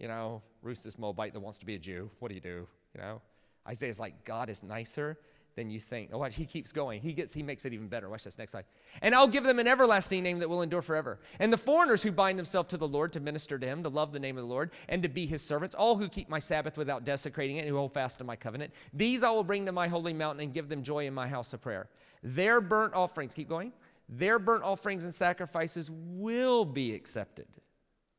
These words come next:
"There a burnt offering sacrifice will be accepted on my altar, for my house will be called a house of prayer for all na-," all na-, and I can read that in Hebrew. The word there is all.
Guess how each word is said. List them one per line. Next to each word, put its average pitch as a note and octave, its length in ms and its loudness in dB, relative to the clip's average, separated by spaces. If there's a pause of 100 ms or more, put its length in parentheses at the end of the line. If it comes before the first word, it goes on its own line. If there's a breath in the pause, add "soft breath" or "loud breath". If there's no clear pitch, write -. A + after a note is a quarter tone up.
(520)
"There F#3 80 4
a G3 100 0
burnt G#3 160 0
offering F#3+ 160 0
sacrifice E3+ 300 -2
will G3+ 160 2
be F#3+ 100 -4
accepted D3 360 -4
on C#3 80 -2
my C3 80 -4
altar, B2 240 -6
for - 120 -10
my C#3 220 -4
house E3+ 240 -4
will D3+ 60 -12
be D3 80 -8
called C#3+ 180 -4
a C#3 60 -2
house C3+ 200 -4
of C#3 60 -10
prayer C3+ 140 -8
for - 180 -10
all B2+ 340 -4 (600 soft breath)
na-," B2 180 -14
all B2+ 760 -6
na-, G#2 80 -12 (260)
and B2 140 -8
I D3+ 60 -6
can D3 180 -8
read D3 160 -6
that C#3+ 120 -6
in B2+ 60 -12
Hebrew. C3 300 -6
The A#2+ 100 -6
word B2 220 -8
there B2 160 -6
is A2+ 380 -10 (920)
all. G#2 320 -10